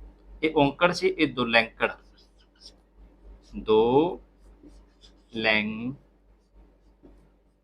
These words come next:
ਅੱਗੇ ਹੈ ਹੋੜਾ,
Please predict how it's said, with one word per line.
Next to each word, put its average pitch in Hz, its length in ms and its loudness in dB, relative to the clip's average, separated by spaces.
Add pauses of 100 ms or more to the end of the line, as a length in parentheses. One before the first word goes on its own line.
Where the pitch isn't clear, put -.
(2500)
ਅੱਗੇ 156 300 4
ਹੈ 214 120 12 (160)
ਹੋੜਾ, 170 460 12